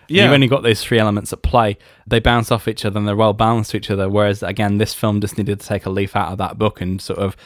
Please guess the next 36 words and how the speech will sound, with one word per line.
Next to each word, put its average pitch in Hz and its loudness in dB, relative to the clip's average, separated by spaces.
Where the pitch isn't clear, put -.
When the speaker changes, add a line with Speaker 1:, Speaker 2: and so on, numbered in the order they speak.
Speaker 2:
focus 104 -4
it - -12
down 107 0
on 98 -4
four 110 2
or 104 2
five 107 2
of 95 -8
these 98 -2
elements. 98 -2
Speaker 1:
Going 220 6
back 190 0
to - -4
the 160 -4
Roger 160 -2
Ebert 147 0
review, 135 -2
I 139 0
do 180 2
agree 147 2
with 131 0
everything 127 -2
he's 120 -6
saying. 170 0
I 135 -2
come 214 0
down 180 4
on 147 0
the 135 -4
side 170 2
of 143 -2
the 131 -4
film 120 -2
more 123 0
positively, 127 -2
but 151 2